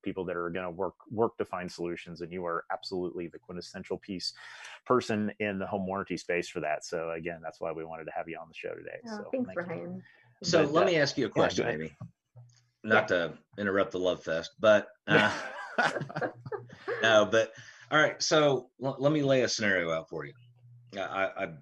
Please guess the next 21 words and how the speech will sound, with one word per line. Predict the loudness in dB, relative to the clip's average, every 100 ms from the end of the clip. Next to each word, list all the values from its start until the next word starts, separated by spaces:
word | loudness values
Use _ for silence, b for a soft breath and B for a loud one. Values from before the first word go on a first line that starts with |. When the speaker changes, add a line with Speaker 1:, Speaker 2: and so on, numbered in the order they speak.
| -6
Speaker 3:
I | 0
bought | 4 4
my | 2
house. | 2 2 2 0
I've | 0
been | 0
in | 2
there. | 2 0 -2 _
It | -10
doesn't | -8
matter | -8 -6
how | -6
long, | -6 -10
say | -4 -4
a |
couple | 0 -2 0
months, | -2 -2 -4 -10 -14 _ _ -20 -4
my | -4
furnace | 2 4 4 2
stops | -2 -2 -8
working. | -12 -14